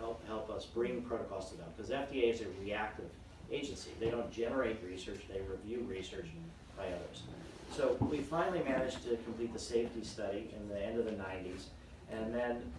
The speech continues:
starting in nineteen nine, in, starting in two thousand, actually, I was approached by, uh, Doctor Michael Midhofer, who was an expert psychiatrist. He was part of the breathwork community, trained by Stan. He'd been a member of maps for years, but I didn't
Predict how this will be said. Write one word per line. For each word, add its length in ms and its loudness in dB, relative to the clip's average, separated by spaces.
starting 400 6
in 100 4
nineteen 400 2
nine, 340 2
in, 180 2
starting 300 6
in 80 2
two 160 -4
thousand, 480 2
actually, 320 2
I 120 2
was 180 6
approached 540 0
by, 300 2
uh, 100 -2
Doctor 260 -2
Michael 360 0
Midhofer, 640 -4
who 80 -6
was 160 -4
an 80 -4
expert 340 -2
psychiatrist. 680 -4
He 80 0
was 140 0
part 200 2
of 60 4
the 160 0
breathwork 400 2
community, 540 0
trained 200 0
by 120 2
Stan. 400 -4
He'd 100 -4
been 140 2
a 80 2
member 340 4
of 100 2
maps 320 0
for 120 -8
years, 440 -4
but 120 -4
I 80 0
didn't 280 -2